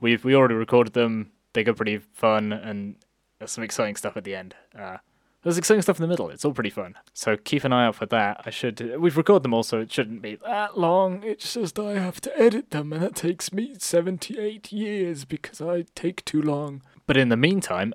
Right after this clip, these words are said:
uh, we should be still getting some more episodes of the main campaign coming through. I think there's, like, one or two until we reach the end of that arc, which is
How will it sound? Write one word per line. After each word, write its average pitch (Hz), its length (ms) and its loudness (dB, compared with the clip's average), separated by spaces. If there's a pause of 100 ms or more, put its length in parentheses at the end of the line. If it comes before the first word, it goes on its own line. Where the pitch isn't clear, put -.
uh, 110 180 2
we 120 60 -4
should - 180 -4
be 113 60 -6
still 120 320 0
getting 104 320 2
some - 180 -10
more 98 180 -2
episodes 92 480 -4 (140)
of 92 400 -8 (360)
the 110 60 -12
main 98 300 -12 (220)
campaign 107 420 -4
coming 107 220 -6
through. 127 240 4
I 120 80 -4
think 120 420 0 (880)
there's, 101 180 -14
like, 104 300 -12
one 110 260 -6
or 113 140 -8
two 151 400 2
until 135 300 -4
we 127 100 -4
reach 127 160 -6
the 135 100 -4
end 131 120 -4
of 113 100 -10
that 127 240 0
arc, 208 440 0
which 120 220 -8
is 101 220 -8